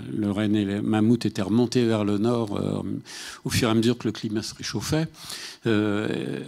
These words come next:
euh, donc, euh, bah, l'Europe va être peuplée, euh, de, du trop-plein, euh, de, de paysans, euh, néolithiques, euh, du Proche-Orient. Euh, ce trop-plein va partir aussi vers l'Afrique du Nord, vers le,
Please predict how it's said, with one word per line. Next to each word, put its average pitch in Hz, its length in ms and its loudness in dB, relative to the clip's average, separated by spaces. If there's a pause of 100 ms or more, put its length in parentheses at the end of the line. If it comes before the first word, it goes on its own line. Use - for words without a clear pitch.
euh, 107 420 0
donc, 127 400 2
euh, 107 460 0
bah, 104 160 -4
l'Europe 113 340 0
va 110 140 2
être - 260 -6
peuplée, 139 680 2
euh, 110 280 -4
de, 107 540 -4
du 107 180 -6
trop-plein, 131 840 0
euh, 113 320 -4
de, 107 400 -8 (520)
de 120 140 0
paysans, 120 720 2
euh, 110 280 -2
néolithiques, 110 680 2
euh, 110 140 4
du 104 140 -4
Proche-Orient. 120 960 0
Euh, 104 160 0
ce 107 160 -4
trop-plein 113 420 -2
va 117 140 0
partir 101 360 -4
aussi 117 280 -6
vers 104 160 -4
l'Afrique 98 420 -8
du 98 140 0
Nord, 113 380 -2
vers 98 200 -4
le, 92 280 -4